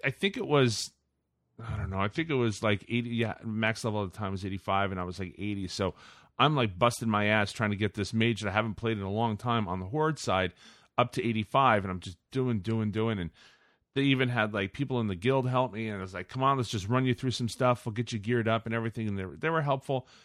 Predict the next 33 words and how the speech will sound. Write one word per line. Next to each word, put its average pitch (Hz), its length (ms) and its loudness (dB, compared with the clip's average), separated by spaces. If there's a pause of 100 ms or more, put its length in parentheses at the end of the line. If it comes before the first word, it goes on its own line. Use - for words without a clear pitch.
(180)
Then 151 100 4
there 151 80 2
was 127 140 4
a 120 40 2
guild 185 300 8
merge. 71 500 0 (1400)
And 147 100 4
then 151 160 8
once 175 220 4
the 135 100 6
guild 131 400 6
merge 135 320 4
happened, 123 480 4
and 165 140 10
I 185 40 12
was 160 200 6
raiding, 143 340 6
I 110 40 6
was 117 200 2
actually 151 380 4
raiding 123 280 2
for 107 140 -8
two, - 320 -6 (220)
three 180 180 4
weeks. 120 480 -4
I, 113 80 0 (140)
I 117 80 0
did 110 240 -4
three, 151 340 -4 (140)
three 143 180 -8
raids. 95 300 -10 (760)
And, 123 400 0
um, 107 460 2